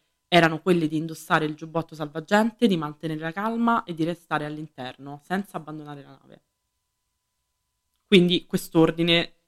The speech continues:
l'ordine d'abbandono della nave, che è molto normale, no? Quando una nave sta affondando, anche perché una nave ha più piani, quindi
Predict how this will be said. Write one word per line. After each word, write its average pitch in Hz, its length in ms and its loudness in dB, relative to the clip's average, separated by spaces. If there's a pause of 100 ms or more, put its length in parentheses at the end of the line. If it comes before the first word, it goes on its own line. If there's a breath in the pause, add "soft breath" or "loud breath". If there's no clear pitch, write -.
(160)
l'ordine 185 460 6
d'abbandono 165 420 2
della 160 120 4
nave, 156 340 2
che 151 120 0
è 151 120 6
molto 151 680 -4
normale, 151 500 6
no? 165 280 0
Quando 151 220 -2
una 147 120 -2
nave 151 220 0
sta 143 340 0
affondando, 147 960 -2 (300)
anche 156 200 -12
perché 151 220 -14
una 151 80 -8
nave 156 160 0
ha 143 100 0
più - 220 -16
piani, 143 400 -2
quindi 139 360 -4